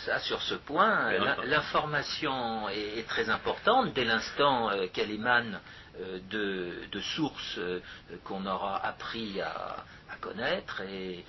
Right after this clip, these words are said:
Speaker 1: et qu'on aura sélectionnées. Euh,
Speaker 2: Oui,
Speaker 1: en
Speaker 2: mais, mais la, la réglement-, la, l'information que la réglementation impose de publier, par définition, elle n'est demandée ni, elle, elle ne, elle n'est deman-, elle n'est pas demandée par les clients,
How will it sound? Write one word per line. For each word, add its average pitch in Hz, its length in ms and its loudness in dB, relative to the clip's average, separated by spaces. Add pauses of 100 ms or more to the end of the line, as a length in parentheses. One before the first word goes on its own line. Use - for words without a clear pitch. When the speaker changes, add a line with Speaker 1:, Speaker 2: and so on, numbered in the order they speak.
(200)
Speaker 1:
et 92 120 -12
qu'on 98 200 -6
aura 90 220 -2
sélectionnées. 143 760 0 (380)
Euh, - 180 -4 (100)
Speaker 2:
Oui, 143 60 6
Speaker 1:
en 104 300 6
Speaker 2:
mais, 107 180 0 (220)
mais 87 60 -2
la, 92 140 6
la 95 120 2
réglement-, 107 440 2 (480)
la, - 200 -6
l'information 110 760 0 (120)
que - 80 4
la 117 140 8
réglementation 95 880 -6
impose 104 480 -4
de 78 80 -10
publier, 90 460 -4 (260)
par 101 220 4
définition, 98 720 -4 (380)
elle 104 140 4
n'est 107 140 4
demandée 98 540 8 (380)
ni, 113 340 2 (200)
elle, 90 240 2 (100)
elle 110 140 8
ne, 110 100 8 (400)
elle 104 100 4
n'est 104 120 2
deman-, 92 240 -2
elle 104 140 8
n'est 104 120 8
pas 120 180 8
demandée 90 460 -4
par 80 240 -6
les 78 80 -8
clients, 226 500 2